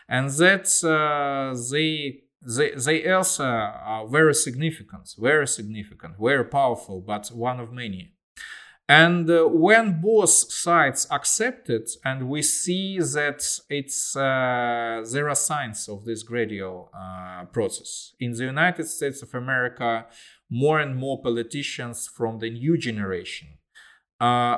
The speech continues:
are more skeptical about unipolarity, international, global international order, and so on. They are more about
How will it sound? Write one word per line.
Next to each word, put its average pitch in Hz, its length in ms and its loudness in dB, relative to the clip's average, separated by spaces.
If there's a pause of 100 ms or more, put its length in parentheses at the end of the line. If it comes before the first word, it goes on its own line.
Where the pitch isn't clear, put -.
(100)
are 127 80 2
more 135 200 -4
skeptical 113 640 -4
about 98 380 -6
unipolarity, 120 1400 -4
international, 101 720 -8
global 117 360 2
international 107 680 -8
order, 107 340 -2
and 104 120 -8
so 156 320 2
on. 156 80 -4
They 120 180 -2
are 113 80 -4
more 123 320 -4
about 104 360 -2